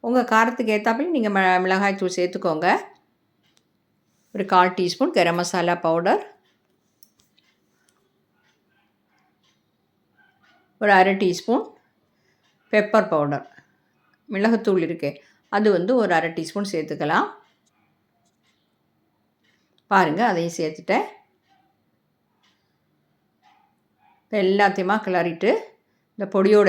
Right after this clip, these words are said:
எல்லாம் பச்சை வாசம் போகணும், அந்த மாதிரி கிளறிக்கோங்க. இந்த டைம்ல ஃப்ளேம்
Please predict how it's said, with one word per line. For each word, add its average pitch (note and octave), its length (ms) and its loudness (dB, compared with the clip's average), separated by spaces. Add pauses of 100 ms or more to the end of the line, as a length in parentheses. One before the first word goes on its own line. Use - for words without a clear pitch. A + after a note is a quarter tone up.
எல்லாம் A#3 200 0
பச்சை F#3 240 -2
வாசம் F#3 340 0
போகணும், E3 400 -4
அந்த F3 240 -2
மாதிரி F#3+ 200 -2
கிளறிக்கோங்க. E3 560 -4 (2750)
இந்த A#3 160 0
டைம்ல G3+ 260 2 (220)
ஃப்ளேம் G3 240 2